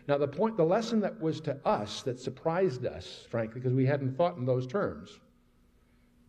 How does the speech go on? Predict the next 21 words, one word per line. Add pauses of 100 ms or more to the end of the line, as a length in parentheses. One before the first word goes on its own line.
(140)
May
Mike
McIntosh
forgive
me.
Mike's,
uh,
been
one
of
our
mentors,
and
he's
t-,
you
think
he
taught
me
better.